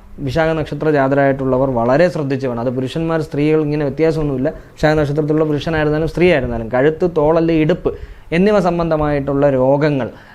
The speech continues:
നിങ്ങൾക്ക് വന്ന് ഭവിക്കാൻ വളരെയധികം സാധ്യതയുണ്ട്. ശ്രദ്ധിച്ച് ആരോഗ്യകാര്യങ്ങൾ വളരെ ശ്രദ്ധിച്ച് വേണം നിങ്ങൾ മുമ്പോട്ട് പോകുവാനായിട്ട്.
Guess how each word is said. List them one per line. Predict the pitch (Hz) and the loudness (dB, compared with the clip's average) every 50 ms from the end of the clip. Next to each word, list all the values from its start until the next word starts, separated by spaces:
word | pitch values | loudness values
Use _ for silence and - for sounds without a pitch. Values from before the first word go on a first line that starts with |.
| - - - | -18 -10 -6
നിങ്ങൾക്ക് | 131 131 135 135 127 135 | -4 -2 -2 -2 0 0
വന്ന് | 131 123 131 143 151 | -2 0 0 0 0
ഭവിക്കാൻ | 131 139 127 131 120 120 131 131 127 | 0 0 -2 -2 -2 -2 -2 -2 -2
വളരെയധികം | 120 117 117 127 135 151 156 165 165 156 156 147 151 151 151 151 143 - | 0 0 0 2 2 4 4 4 2 2 2 0 0 -2 -4 -8 -12 -10
സാധ്യതയുണ്ട്. | 131 117 120 123 127 123 123 117 117 117 127 | -8 -6 -4 -4 -4 -4 -4 -4 -4 -6 -8
ശ്രദ്ധിച്ച് | - - 127 113 117 127 135 156 151 - - 170 165 - - - - - - - 120 | -6 -6 -6 -6 -6 -4 -4 -4 -4 -2 -2 -4 -4 -4 -10 -20 -20 -18 -12 -6 -2
ആരോഗ്യകാര്യങ്ങൾ | 123 131 147 156 151 160 156 151 151 147 147 151 165 | 0 2 2 2 4 4 4 4 4 2 2 0 -2
വളരെ | 156 135 131 151 175 196 | -2 0 0 2 2 2
ശ്രദ്ധിച്ച് | 170 170 151 151 156 143 151 | 0 0 -2 -2 -4 -2 -2
വേണം | 139 135 135 131 | -2 -2 -4 -4
നിങ്ങൾ | 131 127 127 127 127 123 - - - - - - | -6 -6 -6 -6 -6 -8 -10 -16 -20 -20 -12 -8
മുമ്പോട്ട് | 117 120 120 135 139 135 143 | -4 -2 0 2 2 0 0
പോകുവാനായിട്ട്. | 131 123 120 123 123 120 123 120 117 113 110 113 110 135 160 | 0 0 0 0 2 0 0 0 -2 -4 -6 -6 -6 -4 -6